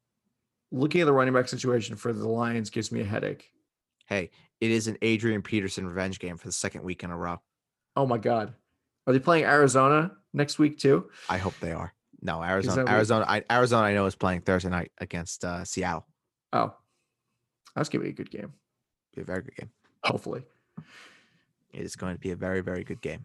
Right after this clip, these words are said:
Speaker 2: where we're gonna see a ton of points from D K Metcalf.
Speaker 1: Yeah.
Speaker 2: My love, my son.
Speaker 1: Adrian Peterson revengeance. How
Speaker 2: My,
Speaker 1: much
Speaker 2: my
Speaker 1: it
Speaker 2: fam-, my family is just ever growing.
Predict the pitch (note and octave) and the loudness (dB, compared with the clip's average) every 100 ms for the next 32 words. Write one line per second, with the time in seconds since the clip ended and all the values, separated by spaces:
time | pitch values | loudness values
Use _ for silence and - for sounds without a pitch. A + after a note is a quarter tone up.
0 | - - F2+ F2+ F2 - F2 - - G2 | -16 -8 -8 -6 -10 -12 -14 -16 -16 -16
1 | - G#2 G2 - F2+ E2+ - E2+ F#2 _ | -8 -8 -8 -8 -10 -10 -10 -10 -12 _
2 | _ _ _ _ _ _ _ _ - - | _ _ _ _ _ _ _ _ -18 -12
3 | C#2+ - - - D#3 - _ _ _ _ | -12 -12 -18 -18 -18 -20 _ _ _ _
4 | _ _ _ _ _ _ _ _ - A2 | _ _ _ _ _ _ _ _ -8 -8
5 | - _ _ _ _ F#2+ F2 D2+ - _ | -12 _ _ _ _ -6 -4 -6 -8 _
6 | F2 - - - _ _ _ - - _ | -10 -8 -10 -10 _ _ _ -20 -20 _
7 | _ A2+ A2+ A#2 G#2+ A2+ G#2+ A#2 G#2+ A2 | _ -6 -4 -6 -6 -6 -6 -6 -6 -6
8 | G#2+ - - _ _ _ - A#2 G#3 G#3 | -8 -10 -14 _ _ _ 4 6 8 6
9 | D3 B2+ A#2 B2+ C3+ D3 C3 A2+ G2+ G2 | 6 4 4 2 4 2 4 4 2 2
10 | G#2 F#2+ F2+ F#2 F2 | 2 2 0 -2 -4